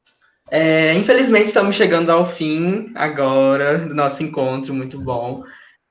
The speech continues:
E a gente queria que você finalizasse com um recado, né, pras novas gerações de leitores, escritores e também pras pessoas que não conseguem ainda valorizar a nossa literatura nacional, que você deixasse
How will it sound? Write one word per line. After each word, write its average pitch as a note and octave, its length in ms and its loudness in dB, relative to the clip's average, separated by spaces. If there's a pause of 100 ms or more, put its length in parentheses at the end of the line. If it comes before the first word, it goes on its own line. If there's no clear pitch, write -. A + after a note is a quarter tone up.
E G#3+ 580 2
a F#3 140 4
gente G3 240 0
queria G#3 720 4
que G#3 60 -4
você G3 200 2
finalizasse F#3 840 2
com F3+ 140 2
um F#3 40 2
recado, E3+ 600 0
né, D3+ 180 -2
pras D3+ 220 -2
novas D#3 240 0
gerações F3 460 0
de D#3+ 80 -6
leitores, F3 800 -2
escritores F3 920 -6
e G#3 80 -10
também A3 300 -2
pras G#3+ 160 -2
pessoas G3+ 380 -2
que - 120 -12
não G#3+ 380 2
conseguem G3+ 480 0
ainda F3 240 0
valorizar D#3 600 0
a F3 40 0
nossa D#3 220 -4
literatura D3 440 -6
nacional, C3+ 680 -4
que - 60 -14
você E3 200 -8
deixasse F3 520 -2